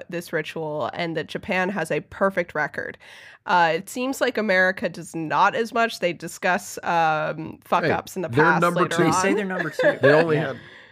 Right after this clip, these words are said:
Speaker 1: They're
Speaker 2: yeah, I
Speaker 1: doing their
Speaker 2: believe he said
Speaker 1: darndest.
Speaker 2: they only had one
Speaker 1: In
Speaker 2: major
Speaker 1: ninety-eight,
Speaker 2: since
Speaker 1: they say.
Speaker 2: ninety-eight.
Speaker 1: I wanna know what movie did so badly in ninety-eight that they're shitting on it here.
Speaker 3: I'll try and find it.
Speaker 1: Um, please
Speaker 2: Um,
Speaker 1: do.
Speaker 2: it had something to do with chemicals, uh, is,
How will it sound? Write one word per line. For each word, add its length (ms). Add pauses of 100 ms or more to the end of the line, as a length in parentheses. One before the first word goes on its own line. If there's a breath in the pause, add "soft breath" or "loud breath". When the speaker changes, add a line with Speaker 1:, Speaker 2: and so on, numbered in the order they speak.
(140 loud breath)
Speaker 1:
They're 100
Speaker 2:
yeah, 80
I 60
Speaker 1:
doing 140
their 120
Speaker 2:
believe 140
he 80
said 80
Speaker 1:
darndest. 140
Speaker 2:
they 100
only 200
had 160
one 420
Speaker 1:
In 40
Speaker 2:
major 200
Speaker 1:
ninety-eight, 500
Speaker 2:
since 160
Speaker 1:
they 60
say. 60
Speaker 2:
ninety-eight. 540
Speaker 1:
I 100
wanna 280
know 180
what 340
movie 440
did 180
so 220
badly 440
in 120
ninety-eight 640
that 160
they're 160
shitting 420
on 140
it 160
here. 340
Speaker 3:
I'll 80
try 240
and 100
find 160
it. 240
Speaker 1:
Um, 360 (260)
please 260
Speaker 2:
Um, 140
Speaker 1:
do. 220 (360)
Speaker 2:
it 200
had 180
something 160
to 80
do 120
with 180
chemicals, 760 (120)
uh, 360
is, 540